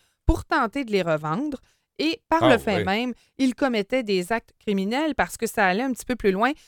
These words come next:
Speaker 1: Je vous invite à écouter de nouveau Maître Benoît Gagnon qui nous parle de l'histoire de Patrice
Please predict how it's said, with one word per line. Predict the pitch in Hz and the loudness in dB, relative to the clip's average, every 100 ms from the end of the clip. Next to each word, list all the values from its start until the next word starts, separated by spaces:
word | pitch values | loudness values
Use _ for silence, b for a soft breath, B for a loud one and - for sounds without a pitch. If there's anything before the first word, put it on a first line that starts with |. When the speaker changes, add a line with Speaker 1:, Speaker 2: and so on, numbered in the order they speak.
| b 208 | b -4
Speaker 1:
Je | |
vous | 208 | 0
invite | 226 311 226 | 0 0 -2
à | |
écouter | 202 - 226 | -4 -4 -2
de | 202 | 0
nouveau | 190 220 | 0 2
Maître | 247 202 | 2 2
Benoît | 185 190 208 | 2 2 4
Gagnon | 202 202 285 | 4 2 -2
qui | - | 0
nous | 233 226 | -2 4
parle | 294 311 214 | 4 4 2
de | |
l'histoire | 180 - 220 233 | 0 0 4 4
de | 196 | 4
Patrice | 175 165 - 240 | 2 2 2 -2